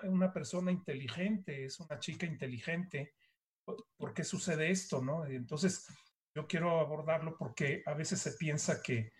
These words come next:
la capacidad intelectual podría ser un factor de protección, en un sentido, ¿no? Salvo cuando ya se trabaja en un proceso de recuperación.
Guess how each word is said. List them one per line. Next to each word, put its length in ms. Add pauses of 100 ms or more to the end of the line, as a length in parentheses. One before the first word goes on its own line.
(280)
la 140
capacidad 680
intelectual 800
podría 380
ser 240
un 120
factor 500
de 100
protección, 920 (1300)
en 80
un 60
sentido, 580
¿no? 160
Salvo 520
cuando 240
ya 300 (560)
se 120
trabaja 560
en 100
un 140
proceso 480
de 80
recuperación. 840